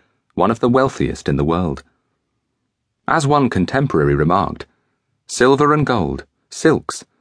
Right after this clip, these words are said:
gums and spices, opium and cotton, wool and wheat, whatever moves over sea or land,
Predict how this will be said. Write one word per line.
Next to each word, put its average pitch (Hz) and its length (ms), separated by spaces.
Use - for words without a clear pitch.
gums 139 380
and 160 100
spices, - 560
opium 113 400
and 82 120
cotton, 87 420
wool 113 420
and 78 140
wheat, 139 320
whatever 127 380
moves 92 400
over 80 180
sea 135 380
or 76 100
land, 82 420